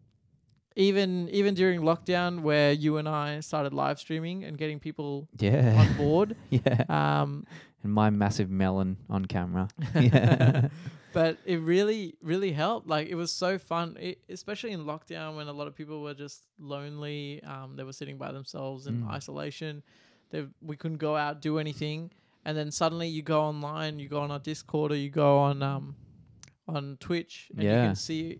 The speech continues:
Speaker 1: like, us
Speaker 2: Interacting
Speaker 1: playing.
Speaker 2: with people.
Speaker 1: And then suddenly fifty, sixty people would rock up and then play games with you.
Speaker 2: Yeah.
Speaker 1: People you have never t-, spoken to before.
Speaker 2: Like Assetto Corsa, mate.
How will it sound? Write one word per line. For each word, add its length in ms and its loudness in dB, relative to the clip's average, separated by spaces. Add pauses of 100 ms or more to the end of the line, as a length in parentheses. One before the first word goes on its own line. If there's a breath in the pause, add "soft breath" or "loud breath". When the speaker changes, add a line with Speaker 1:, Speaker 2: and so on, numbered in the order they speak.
Speaker 1:
like, 200 -8 (380)
us 140 2
Speaker 2:
Interacting 540 6
Speaker 1:
playing. 160 4
Speaker 2:
with 100 -12
people. 560 4
Speaker 1:
And 100 -4
then 100 -4
suddenly 380 -2
fifty, 460 -6
sixty 380 -8
people 300 -4
would 140 -6
rock 260 4
up 240 4
and 100 0
then 140 0
play 240 2
games 320 -2
with 140 -2
you. 340 2
Speaker 2:
Yeah. 280 2
Speaker 1:
People 200 4
you 100 2
have 160 -4
never 240 -4
t-, 220 -14
spoken 580 -4
to 160 -6
before. 460 -4 (100)
Speaker 2:
Like 160 0
Assetto 400 6
Corsa, 420 4
mate. 240 -2